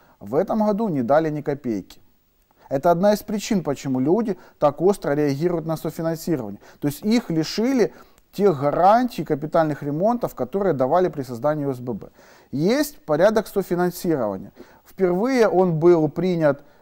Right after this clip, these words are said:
э, в две тысячи восемнадцатом году, начал действовать как пилотный и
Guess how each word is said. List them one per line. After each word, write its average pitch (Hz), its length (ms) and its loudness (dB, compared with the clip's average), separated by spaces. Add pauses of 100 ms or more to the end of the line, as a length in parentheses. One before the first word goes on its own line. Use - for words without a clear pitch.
э, 127 100 -6
в 123 140 -4
две 147 160 -2
тысячи 143 1200 0
восемнадцатом 143 640 -2
году, 143 280 0
начал 214 300 0
действовать 208 400 -2
как - 200 -6
пилотный 214 600 2 (760)
и 294 440 0